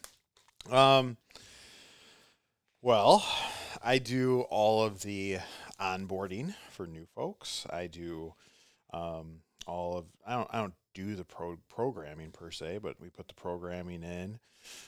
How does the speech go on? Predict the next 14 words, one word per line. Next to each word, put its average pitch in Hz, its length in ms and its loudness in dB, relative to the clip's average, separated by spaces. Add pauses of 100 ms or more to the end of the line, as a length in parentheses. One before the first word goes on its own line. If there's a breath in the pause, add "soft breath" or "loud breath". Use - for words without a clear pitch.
(160 soft breath)
Um, 85 640 -8 (800)
handle 113 320 0
all 107 500 4 (200 loud breath)
H 110 260 -2
R 110 380 4 (600 loud breath)
fun 123 300 4
stuff, 120 600 6
handle 117 320 2
all, 107 400 6
uh, 104 200 4
comments, 120 640 -2
questions, 123 600 -4
and 123 140 -6
concerns, 123 1040 -6